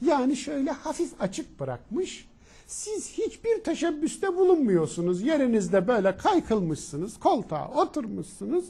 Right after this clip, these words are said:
Neyi bekliyorsunuz? Kapının arkasına devrilmesini. "Kapıyı devirsin de çıkayım." Ya ama ya, bir deneyin. Bir elinizi uzatın,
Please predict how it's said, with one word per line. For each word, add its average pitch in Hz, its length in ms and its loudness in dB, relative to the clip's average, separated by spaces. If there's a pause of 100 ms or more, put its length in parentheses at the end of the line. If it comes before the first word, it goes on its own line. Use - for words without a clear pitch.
(360)
Neyi 359 300 10
bekliyorsunuz? 226 720 -2
Kapının 226 560 -2
arkasına 240 640 0
devrilmesini. 139 640 2 (580)
"Kapıyı 214 460 4
devirsin 202 640 4
de 160 140 2
çıkayım." 147 440 -4 (760)
Ya 208 200 4
ama 220 240 2
ya, 226 280 -4
bir 196 140 0
deneyin. 254 460 4 (580)
Bir 269 180 8
elinizi 294 400 10
uzatın, 392 520 -4